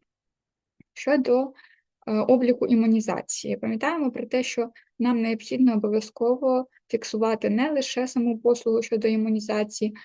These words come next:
але й вносити окремий електронно-медичний запис щодо проведення імунізації та використовувати коди діагнозів, які зазначені у додатку один. Е, відповідно, таким,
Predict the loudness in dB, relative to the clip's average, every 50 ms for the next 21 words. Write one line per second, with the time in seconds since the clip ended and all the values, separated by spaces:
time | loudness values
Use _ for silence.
0 | -20 -20 -14 _ -2 -2 2 4 4 6 4 4 4 4 2 2 2 0 -2 -2
1 | -2 0 0 0 0 0 -6 -4 -2 0 2 2 2 2 0 -2 -6 -6 -2 0
2 | 2 2 2 2 2 0 0 -2 -4 -4 -4 -4 -4 -2 -2 -4 -2 -2 -4 -4
3 | -4 -6 -14 _ _ _ _ -16 -8 -2 0 0 2 2 0 -2 -2 0 0 0
4 | 2 2 0 0 0 0 2 2 2 2 0 0 -2 -4 -4 -4 -4 -6 -6 -6
5 | -6 -4 -4 -4 -6 -6 -6 -8 -8 -8 -8 -6 -4 -2 -2 0 0 -2 -2 -4
6 | -6 -8 -4 0 0 0 0 0 -2 -2 -2 -2 0 0 -2 -2 -2 -4 -6 -8
7 | -8 -10 -10 -8 -8 -6 -6 -6 -6 -6 -4 -2 -2 -2 -2 -4 -4 -4 -4 -4
8 | -4 -6 -6 -4 -4 -2 0 0 0 0 -2 -4 _ _ _ _ _ _ _ _
9 | _ _ _ _ _ -8 -4 -2 -2 -2 -2 -4 -2 0 0 0 2 0 -2 -2
10 | -2 -4 -2 0 0 0 0 -2